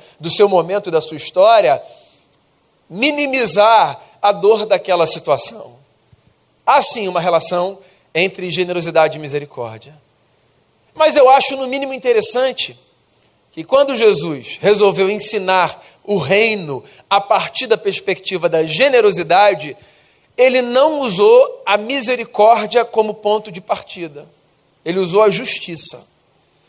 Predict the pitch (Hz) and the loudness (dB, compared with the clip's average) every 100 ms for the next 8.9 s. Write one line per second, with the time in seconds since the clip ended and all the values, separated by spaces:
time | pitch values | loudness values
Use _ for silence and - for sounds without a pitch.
0 | _ _ _ _ _ _ - 196 180 262 | _ _ _ _ _ _ 0 0 0 -2
1 | 254 247 254 226 196 233 233 233 226 226 | -2 -2 -2 2 4 4 2 0 0 -2
2 | 226 208 - 196 190 214 247 214 233 - | -2 -4 2 2 2 -2 -6 -4 -2 -2
3 | 240 233 254 _ _ _ _ _ _ 214 | -4 -10 -16 _ _ _ _ _ _ -4
4 | 208 165 160 285 285 254 220 202 170 185 | -2 0 0 2 4 2 2 0 2 2
5 | 190 175 208 - 180 180 190 185 175 151 | 2 -2 -8 -6 -4 0 0 -2 -8 -14
6 | 156 165 - 113 - 113 _ _ _ _ | -12 -12 -14 -10 -10 -10 _ _ _ _
7 | _ _ _ _ _ _ _ - 240 - | _ _ _ _ _ _ _ -2 0 2
8 | 302 294 277 269 196 156 117 - | 4 4 4 0 -6 -10 -12 -16